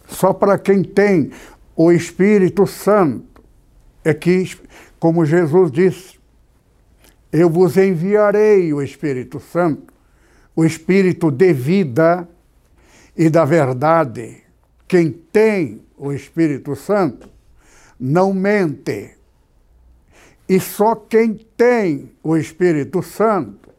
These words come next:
recebe e tem o conhecimento, porque é o Espírito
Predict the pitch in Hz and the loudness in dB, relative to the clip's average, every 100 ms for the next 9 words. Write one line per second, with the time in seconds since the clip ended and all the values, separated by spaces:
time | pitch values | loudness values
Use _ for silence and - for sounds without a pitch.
0 | _ _ _ _ _ - - - 143 202 | _ _ _ _ _ -20 -20 -6 0 0
1 | - - 220 214 165 117 117 143 208 _ | -2 -2 0 2 0 -6 -16 -18 _ _
2 | _ _ _ _ _ _ - 170 180 - | _ _ _ _ _ _ -4 -2 -2 -6
3 | - 202 208 190 160 147 151 160 160 190 | -2 2 4 2 0 -2 -4 -4 0 -2
4 | 208 - 208 202 233 196 127 - _ _ | -2 -2 -2 0 -2 -2 -6 -14 _ _
5 | _ _ _ _ _ _ _ _ _ 185 | _ _ _ _ _ _ _ _ _ -2
6 | 185 208 208 196 190 - - _ 233 254 | 0 2 2 4 0 -4 -20 _ 2 4
7 | 202 175 160 190 180 | 4 2 2 0 0